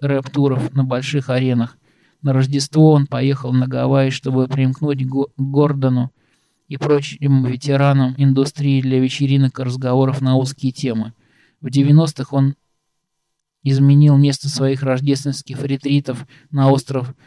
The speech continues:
состоятельных знаменитостей Святого Барта. В течение многих, многолетних сезонов он и товарищи, прошедшие из рэпа знаменитость Андре Хэрролл, сняли большой дом Хэмптонс,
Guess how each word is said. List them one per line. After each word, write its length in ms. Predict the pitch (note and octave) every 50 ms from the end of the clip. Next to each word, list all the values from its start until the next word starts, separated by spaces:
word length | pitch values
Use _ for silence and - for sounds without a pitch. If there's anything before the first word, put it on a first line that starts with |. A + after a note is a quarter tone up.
| _ _ _
состоятельных 720 | - C3+ C#3+ C#3+ - - C3+ C#3 C#3 C#3 C3+ C#3 C3+ C3 C3
знаменитостей 640 | C3 C#3 C3+ C3+ C#3 C#3+ C#3+ C#3 B2 - - - C3
Святого 520 | - C3 C3 C3 B2+ - C#3 C3 C3 C3
Барта. 480 | C3 C3 C3 B2 A#2 - _ - A2 _ _ _ _ _ _ _
В 80 | - -
течение 420 | C#3 C#3 - D#3 D3 C#3+ D3 C#3
многих, 500 | C#3 D3 D3 D3 D3 C#3 C3 C#3+ - - _ _ _
многолетних 720 | A#3 D#3 C#3 C3+ C3 C#3 C#3 C#3+ C#3+ C#3 C#3 C#3+ C3+ B2+
сезонов 560 | - - C#3+ C3 D3 D3 D3 C#3 C#3 C3 C#3 -
он 240 | D3 D3+ D3+ D3 C#3
и 60 | C3+
товарищи, 680 | - C3 B2+ C3+ C#3 C3+ C3 C3+ C#3 C3 B2+ - B2+ - _ - - - _ - _ _ _
прошедшие 840 | - C3 C3 C3+ C3 B2+ - - D#3 D3 C3+ - - C3+ A2+ A#2 B2+
из 120 | C3 C3
рэпа 300 | C#3+ C#3 C#3 C#3+ - C3
знаменитость 760 | C3 C3 C3 C3 C3 C3+ C#3 C#3+ C#3+ C#3 - B2 - - - C#3+
Андре 340 | C#3+ C3+ C3 C3 C#3 C#3 C3+
Хэрролл, 420 | C3 - C#3+ C#3+ C#3 C#3 C3 B2
сняли 400 | B2+ C#3 D3+ C#3 C#3 C#3 C#3 C3+
большой 560 | C3 B2 C3+ B2+ C3 C3 - - C#3 C3+ C3+ - - _ _ _ _ _ _
дом 260 | D3 C#3 D3 C#3+ C#3
Хэмптонс, 800 | C#3 D#3+ - D3 C#3+ D3 C#3+ - - C3+ B2+ B2+ B2+ - - -